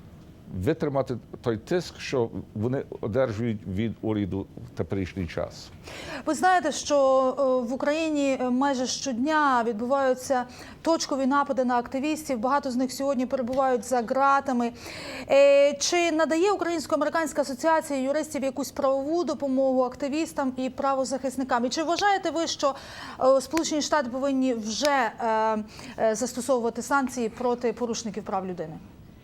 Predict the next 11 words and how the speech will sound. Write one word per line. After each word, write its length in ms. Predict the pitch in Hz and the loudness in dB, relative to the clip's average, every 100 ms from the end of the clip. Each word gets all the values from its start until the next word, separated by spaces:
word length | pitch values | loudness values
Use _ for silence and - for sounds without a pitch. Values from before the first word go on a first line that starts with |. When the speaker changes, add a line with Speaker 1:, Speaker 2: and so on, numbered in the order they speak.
| - - - - - - - | -20 -20 -20 -20 -20 -12 -4
Speaker 1:
Я 320 | 107 151 190 - 113 | 2 4 2 0 0
персонально 560 | 156 127 147 127 127 120 | 0 2 0 0 0 0
думаю, 380 | 120 117 113 101 | 0 0 0 -2
що 180 | 104 | -4
ці 160 | 92 107 | -4 -4
санкції 440 | 101 98 92 98 | 2 2 0 -2
вже 260 | 90 92 104 | 0 2 2
є 200 | 95 95 - - | 2 0 -4 -16
час, 380 | - 104 87 - | -2 2 2 -2
щоб 220 | - - 85 | -8 -4 -2
вони 240 | 90 | -2